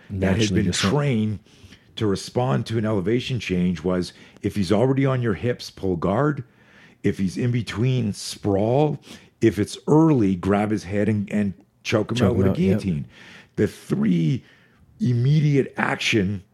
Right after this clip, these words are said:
Speaker 1: responses for a jiu-jitsu guy, he was executing perfectly.
Speaker 2: Yeah.
Speaker 1: But it was in a C Q B environment,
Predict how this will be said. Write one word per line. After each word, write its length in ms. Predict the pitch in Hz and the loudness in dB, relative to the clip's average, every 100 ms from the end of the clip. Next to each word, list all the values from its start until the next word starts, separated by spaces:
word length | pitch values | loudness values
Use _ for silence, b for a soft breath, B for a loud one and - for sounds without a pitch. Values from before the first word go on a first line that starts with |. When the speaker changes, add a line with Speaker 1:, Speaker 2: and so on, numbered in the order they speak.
| _ | _
Speaker 1:
responses 920 | - 98 - 123 131 143 - 92 85 - _ | -4 -4 -2 -4 -2 -4 -2 -4 -6 -14 _
for 300 | - 117 104 | -4 0 0
a 60 | |
jiu-jitsu 580 | 95 87 85 160 - 170 | -2 -6 -2 -2 0 -4
guy, 400 | 104 82 71 98 B B B - | -2 -4 -6 -8 B B B -10
he 200 | - 139 | -2 2
was 220 | 123 - | 0 -2
executing 600 | - 139 - - 110 117 104 | -8 -8 -8 -6 -4 -4 -4
perfectly. 520 | 156 - 131 87 - | -4 -4 -6 -6 -6
Speaker 2:
Yeah. 200 | - 101 - - - b b b b b b | -2 -2 -2 -12 -20 b b b b b b
Speaker 1:
But 260 | - 120 - | -2 -2 0
it 180 | 120 120 | -2 0
was 300 | 120 117 107 | 0 0 -2
in 180 | - 117 | -4 -2
a 100 | 104 | -2
C 280 | - - 143 | -4 -8 -6
Q 180 | - | -4
B 240 | 104 123 165 | -2 2 2
environment, 720 | 139 92 87 82 82 101 | 2 0 0 0 0 -2